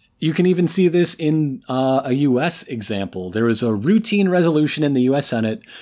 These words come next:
to congratulate France on establishing a republic. You know, it's, it's the sort of thing that happens all the time. Republics are good. France is cool. Just rubber stamp that. Until one senator introduced an amendment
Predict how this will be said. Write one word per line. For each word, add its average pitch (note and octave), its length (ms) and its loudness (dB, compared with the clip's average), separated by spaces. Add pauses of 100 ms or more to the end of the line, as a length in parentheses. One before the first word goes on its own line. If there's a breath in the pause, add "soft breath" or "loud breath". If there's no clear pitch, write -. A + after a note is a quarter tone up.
(160 loud breath)
to A2+ 140 -6
congratulate D#3 680 -2
France C3 400 -4
on A#2+ 100 0
establishing A2+ 600 -4
a A2 40 0
republic. - 600 -8 (400)
You A2+ 100 -8
know, G#2 120 -4
it's, G2+ 180 -6
it's G2+ 160 -8
the G#2 60 -8
sort C3+ 240 0
of C3+ 80 -2
thing C3 260 0
that A2 100 0
happens A2+ 360 -4
all G#2+ 140 -2
the G2 60 -4
time. C#3+ 540 -4 (300 loud breath)
Republics C3 480 -4
are G2+ 80 -4
good. D#3+ 500 0 (240)
France D#3 420 -2
is D3 120 -4
cool. D3+ 640 2 (500 soft breath)
Just - 260 -4
rubber A#2 280 0
stamp A2 320 -4
that. F#2+ 360 -6
Until F3 720 0
one C3+ 320 2
senator B2 480 0
introduced A2 540 -2
an G#2 100 -8
amendment A#2 520 -4